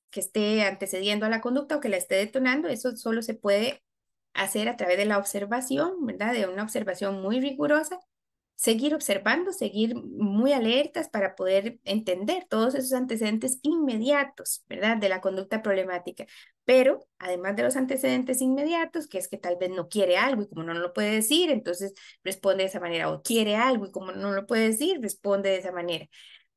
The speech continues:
El antecedente que llamaríamos ante-, el, el desencadenante o antecedente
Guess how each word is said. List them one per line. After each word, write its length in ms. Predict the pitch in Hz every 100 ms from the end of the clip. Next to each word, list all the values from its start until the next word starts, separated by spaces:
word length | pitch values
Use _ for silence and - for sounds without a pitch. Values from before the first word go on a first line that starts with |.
| _ _ _ _ _ -
El 180 | 226
antecedente 760 | 220 214 220 220 220 233 233 302
que 100 | 254
llamaríamos 480 | 220 208 220 254 262
ante-, 280 | 220 - 208
el, 200 | 208 202
el 120 | 208
desencadenante 880 | 190 208 202 196 185 196 302 320 233
o 40 |
antecedente 760 | 190 190 190 190 208 214 294 311